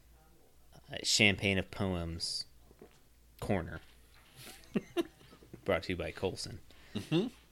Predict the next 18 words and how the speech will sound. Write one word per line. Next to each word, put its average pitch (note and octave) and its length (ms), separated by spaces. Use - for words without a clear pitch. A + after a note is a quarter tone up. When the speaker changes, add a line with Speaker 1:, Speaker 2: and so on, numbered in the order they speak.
Speaker 1:
Uh, F#2 420
how C#3+ 320
many G3 300
times D3 880
can G#2 300
no A2+ 200
dunk C3+ 420
take - 300
place - 480
before G2+ 460
you G2 200
can F2 240
call F#2 300
it F#2 120
a F2+ 60
dunk? E2 540
Question - 380
mark. F2 260